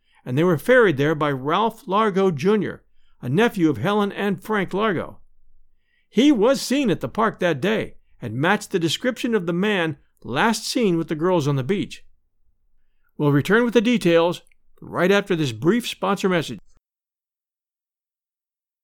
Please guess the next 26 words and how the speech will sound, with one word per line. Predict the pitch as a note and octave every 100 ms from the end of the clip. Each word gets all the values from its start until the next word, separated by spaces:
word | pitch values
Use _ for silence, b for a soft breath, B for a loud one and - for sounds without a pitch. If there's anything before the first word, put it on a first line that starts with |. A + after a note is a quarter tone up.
| _
And | B2 A#2+
now | F3+ G3
we | F#3
return | A#3+ - A3+ F3+ F3
to | D#3
our | D#3
episode. | F3 C#3+ B2+ A2 - - _ _ _ - - _ _ _ _
Wiley | C#3+ E3+ C#4 G#3+
believes | D#3 E3 D#3
that | C3+
the | D3
women | D#3+ A#3 G#3+
got | G#3 G#3
to | F3
the | C#3
larger | C#3+ G#3+ G3+
boat, | F3+ F#3 C3+ - _ _
but | - -
something | - A3 A3 G3+
went | G#3 E3
wrong | G#3+ G3
with | C3
one | D#3 F3
of |
the | C#3
procedures, | D3 - F#3+ G3 A#3+ -